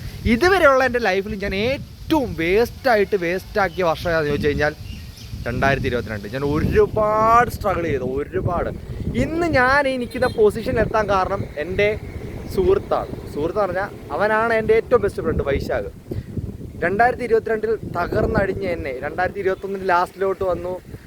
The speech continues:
ശരിക്ക് തകർന്ന് വേസ്റ്റ് എന്ന് വെച്ച് കഴിഞ്ഞാൽ എൻ്റെ സമയം വേസ്റ്റാക്കി, എന്തിനൊക്കെയോ വേണ്ടി ഞാൻ വേസ്റ്റാക്കിയ സമയമാണ് രണ്ടായിരത്തി ഇരുപത്തൊന്നിൻ്റെ എൻ്റെ, ഇരുപത്തിരണ്ടിൻ്റെ ആദ്യം. പക്ഷെ അതിൽ നിന്നൊക്കെ, "എടാ, ഇതൊന്നും അല്ല ലൈഫ്, തിരിച്ചു പിടിച്ച് കൊണ്ടുവരണം,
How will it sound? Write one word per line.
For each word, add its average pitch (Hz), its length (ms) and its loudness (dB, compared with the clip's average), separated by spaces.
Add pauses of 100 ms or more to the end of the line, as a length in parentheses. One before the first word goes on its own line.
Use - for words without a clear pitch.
(100)
ശരിക്ക് 165 380 -4 (120)
തകർന്ന് 170 400 -4 (140)
വേസ്റ്റ് 214 420 0
എന്ന് 254 120 0
വെച്ച് 233 160 -4
കഴിഞ്ഞാൽ 247 260 -4 (400)
എൻ്റെ 175 180 -6 (120)
സമയം 220 480 -4
വേസ്റ്റാക്കി, 175 480 -4 (100)
എന്തിനൊക്കെയോ 233 640 0 (240)
വേണ്ടി 247 280 2
ഞാൻ 240 180 -4
വേസ്റ്റാക്കിയ 220 760 2
സമയമാണ് 196 280 2
രണ്ടായിരത്തി 185 340 0
ഇരുപത്തൊന്നിൻ്റെ 208 540 2
എൻ്റെ, 180 220 2 (500)
ഇരുപത്തിരണ്ടിൻ്റെ 196 600 2 (120)
ആദ്യം. 135 240 -2 (680)
പക്ഷെ 196 260 2
അതിൽ 196 160 0
നിന്നൊക്കെ, 226 360 2 (280)
"എടാ, 170 200 2
ഇതൊന്നും 208 260 0
അല്ല 196 200 4
ലൈഫ്, 180 260 0 (260)
തിരിച്ചു 170 300 -4
പിടിച്ച് 185 240 -2
കൊണ്ടുവരണം, 165 440 -2